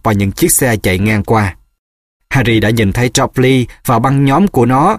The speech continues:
khi đi dạo quanh khu Little Wiggin vào buổi tối. Harry đã bỏ ra hầu hết những ngày nghỉ chỉ để đi lang thang trên đường phố,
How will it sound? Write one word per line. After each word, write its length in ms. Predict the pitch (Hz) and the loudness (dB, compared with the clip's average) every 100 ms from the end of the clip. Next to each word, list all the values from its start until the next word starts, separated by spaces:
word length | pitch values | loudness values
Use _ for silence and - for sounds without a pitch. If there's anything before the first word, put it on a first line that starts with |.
| - | -8
khi 340 | - 143 131 | -2 0 2
đi 200 | 127 143 | 2 0
dạo 260 | 127 117 104 | 0 0 -2
quanh 360 | - 135 127 120 | -2 -2 0 -2
khu 260 | - 135 | 0 2
Little 360 | 123 156 - 135 | 2 0 0 2
Wiggin 680 | 123 117 147 - 135 147 110 95 | 2 2 -2 -2 0 2 0 -2
vào 120 | 110 | -4
buổi 180 | 95 110 | 0 0
tối. 300 | 120 120 160 - _ _ _ _ - | 2 2 0 -2 _ _ _ _ -6
Harry 380 | - 127 127 117 | -2 0 0 0
đã 240 | 110 107 | 0 0
bỏ 300 | 131 107 110 | 0 0 0
ra 180 | 143 143 | 0 -2
hầu 240 | 113 110 | 0 0
hết 240 | 92 175 220 | 0 -2 -2
những 200 | 135 117 | -2 0
ngày 180 | 139 107 | 0 0
nghỉ 320 | 98 98 156 - _ - | 0 0 0 -2 _ -4
chỉ 120 | 143 | 0
để 160 | 143 165 | 0 2
đi 180 | 170 160 | 2 4
lang 280 | 165 175 | 2 2
thang 240 | 170 180 180 | 0 0 2
trên 180 | 160 127 | 0 0
đường 160 | 107 | -2
phố, 380 | 95 123 127 202 | -2 0 2 2